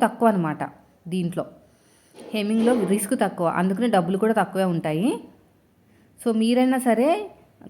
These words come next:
కస్-, కనీసం ఇలా హెమ్మింగ్ అనేది నేర్చుకోండి మీరు.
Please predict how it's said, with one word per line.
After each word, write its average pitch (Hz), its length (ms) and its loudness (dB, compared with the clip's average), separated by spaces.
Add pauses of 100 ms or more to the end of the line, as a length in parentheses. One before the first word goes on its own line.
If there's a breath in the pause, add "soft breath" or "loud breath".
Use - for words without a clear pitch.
(100)
కస్-, - 400 -8
కనీసం 254 520 0
ఇలా 202 120 2
హెమ్మింగ్ 208 400 0
అనేది 226 320 2
నేర్చుకోండి 185 520 0
మీరు. 180 380 0